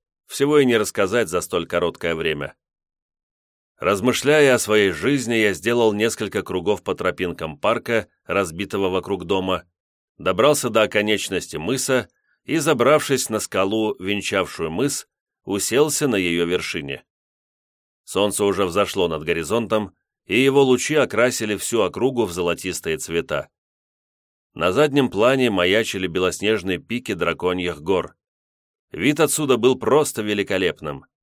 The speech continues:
Черт, как же все-таки хорошо здесь. Хрен с ними, с этими потусторонними силами,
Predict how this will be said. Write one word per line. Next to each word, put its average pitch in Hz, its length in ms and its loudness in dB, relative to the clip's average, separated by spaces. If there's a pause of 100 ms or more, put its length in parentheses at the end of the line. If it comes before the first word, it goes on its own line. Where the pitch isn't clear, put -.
(600)
Черт, 113 380 2
как 135 240 -2
же 117 120 0
все-таки 120 400 -2
хорошо 104 580 0
здесь. 71 420 -8 (400)
Хрен 147 340 2
с 113 120 -4
ними, 120 220 2
с - 100 -6
этими 110 260 -2
потусторонними 107 800 -2
силами, 80 580 -4